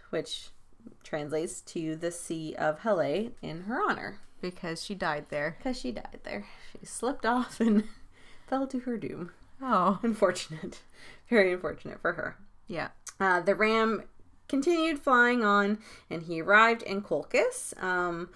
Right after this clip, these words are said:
Speaker 1: where King Aeetes ruled. So this is getting into, um, the Medea part here. So he, um, Aeetes was the son of the god Helios and brother of the witch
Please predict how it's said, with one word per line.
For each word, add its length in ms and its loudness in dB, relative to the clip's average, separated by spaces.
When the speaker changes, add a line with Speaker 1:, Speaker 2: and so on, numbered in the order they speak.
Speaker 1:
where 220 2
King 500 -4
Aeetes 580 -4
ruled. 420 2
So 160 -8
this 200 -6
is 280 -8
getting 300 0
into, 420 -6
um, 360 -6
the 40 -8
Medea 400 -4
part 300 -2
here. 400 -2
So 280 8
he, 420 -2
um, 420 2
Aeetes 460 0
was 360 0
the 80 -8
son 300 -2
of 120 -8
the 60 -2
god 360 0
Helios 640 0
and 260 -6
brother 360 2
of 200 -2
the 100 -6
witch 360 -10